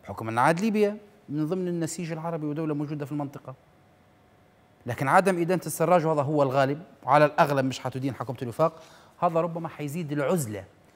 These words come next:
العزلة الإقليمية والعزلة العربية لحكومة الوفاق، وما عادش تقعد عندها إلا تركيا. وبالمناسبة تركيا ليبيا حتى بالنسبة للأتراك والأردوغان مش من أولوياتها، مش من اهتماماتها، خصوصًا في الفترة الجاية، وربما هذا خبر حيكون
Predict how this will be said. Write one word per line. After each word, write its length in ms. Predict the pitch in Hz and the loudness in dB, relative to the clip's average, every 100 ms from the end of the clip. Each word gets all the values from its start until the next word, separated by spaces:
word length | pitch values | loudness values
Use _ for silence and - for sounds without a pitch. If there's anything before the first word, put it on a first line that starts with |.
| _ - | _ -6
العزلة 380 | 120 175 135 139 | 2 2 4 0
الإقليمية 580 | 143 123 131 185 196 | 0 -4 -4 -2 -2
والعزلة 400 | 175 151 160 147 | -2 -2 -4 -2
العربية 480 | 139 127 123 135 135 | -2 0 0 -2 -4
لحكومة 340 | 120 113 131 123 | -6 -8 -12 -10
الوفاق، 440 | 123 120 180 190 - - _ - - | -8 -6 -4 -4 -8 -20 _ -20 -6
وما 140 | 139 143 | -6 -4
عادش 160 | 151 | -6
تقعد 180 | - 151 | -6 -6
عندها 400 | 156 143 143 123 | -4 -2 -2 -2
إلا 140 | 143 131 | -4 -2
تركيا. 380 | 190 175 180 | -4 -2 -2
وبالمناسبة 580 | 143 147 151 160 165 139 | -2 -2 0 0 -2 -4
تركيا 380 | 139 156 160 160 - _ _ _ _ _ | -4 -4 -4 -6 -8 _ _ _ _ _
ليبيا 480 | 143 170 139 160 127 - | -2 0 2 0 -2 -10
حتى 280 | 190 - | -10 -6
بالنسبة 300 | 147 151 143 | -4 -4 -4
للأتراك 380 | 135 120 156 143 | -4 -2 0 0
والأردوغان 380 | 123 117 135 160 | -2 -4 -4 -6
مش 220 | 220 - | -8 -10
من 100 | 202 | -8
أولوياتها، 580 | 190 185 180 180 117 98 | -6 -4 -4 -4 -6 -8
مش 140 | 123 - | -14 -10
من 80 | 127 | -10
اهتماماتها، 540 | - 110 101 95 - _ _ _ _ _ _ - | -8 -12 -12 -16 -20 _ _ _ _ _ _ -14
خصوصًا 400 | 123 180 156 139 | -8 -6 -4 -6
في 100 | 127 | -6
الفترة 280 | 127 113 | -10 -8
الجاية، 380 | 110 101 98 - - _ | -8 -10 -14 -18 -20 _
وربما 380 | 120 131 131 123 | -4 -2 0 -2
هذا 100 | 120 | -4
خبر 240 | - 117 113 | -8 -8 -10
حيكون 440 | 120 113 127 123 | -12 -10 -8 -10